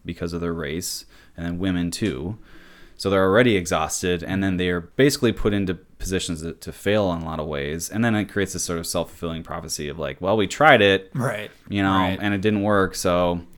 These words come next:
Speaker 1: but yeah, to have a person of color and, and to, to bring in other people of color into all these other positions, finance, I T, and say, like,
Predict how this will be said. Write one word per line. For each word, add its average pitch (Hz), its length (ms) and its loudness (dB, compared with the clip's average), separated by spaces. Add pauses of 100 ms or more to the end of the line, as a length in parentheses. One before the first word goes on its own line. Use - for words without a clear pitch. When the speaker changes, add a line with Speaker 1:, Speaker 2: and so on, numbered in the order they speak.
(160)
Speaker 1:
but 113 80 4
yeah, 98 160 6
to 107 180 -2
have 107 220 2
a 101 40 -2
person 110 340 0
of 90 120 -4
color 98 540 2 (240)
and, 92 160 -6
and 90 160 -6
to, 90 160 -6
to 87 600 -6
bring 104 220 0
in 98 140 2
other 95 180 0
people 104 340 -4
of 92 120 -4
color 98 260 2
into 90 360 -2
all 95 140 2
these 92 140 0
other 131 160 2
positions, 90 520 -4
finance, 90 720 -4 (240)
I 90 120 -6
T, 90 540 -4 (200)
and 92 140 -10
say, 95 240 2
like, 85 200 0